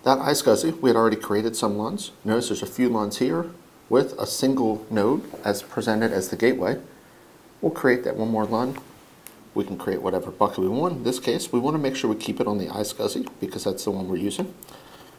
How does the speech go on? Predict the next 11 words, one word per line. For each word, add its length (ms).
We 80
call 200
this 240
one 260
Demo 520
iSCSI. 680
Create 340
whatever 260
size 460
I 100
want. 340